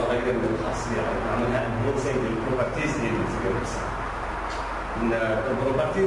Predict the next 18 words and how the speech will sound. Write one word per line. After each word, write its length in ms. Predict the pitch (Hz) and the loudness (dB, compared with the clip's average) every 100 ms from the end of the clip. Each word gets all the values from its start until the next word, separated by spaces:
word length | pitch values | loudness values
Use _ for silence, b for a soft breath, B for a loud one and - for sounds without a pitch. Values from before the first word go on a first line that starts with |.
| - - | 4 2
ضربنا 320 | 135 131 135 143 | 2 2 2 0
مثلًا 180 | 139 139 | 2 2
اللي 160 | 139 139 | 0 0
هو 40 | 139 | 2
عبارة 340 | - 143 143 | 2 2 2
عن 140 | - - | 2 2
إيش؟ 120 | - | 0
لما 240 | 139 135 127 | 0 0 2
أجي 280 | 127 127 156 - - 110 | 0 0 0 -2 -2 -2
الجزء 360 | 120 160 156 | 0 0 2
وأعمل 280 | 135 117 131 135 | 2 2 2 2
له 60 | 135 120 - | 2 2 2
كودينج 340 | 117 117 113 113 | 2 2 2 2
مثلًا 240 | 110 113 110 - | 2 2 0 0
بطريقة 380 | - - 156 160 | 0 2 2 2
معينة، 360 | 156 165 170 165 - - - 135 | 2 2 2 0 -2 -4 -2 0
أغير 360 | 139 160 160 | 0 0 0
من 240 | 139 135 | 0 0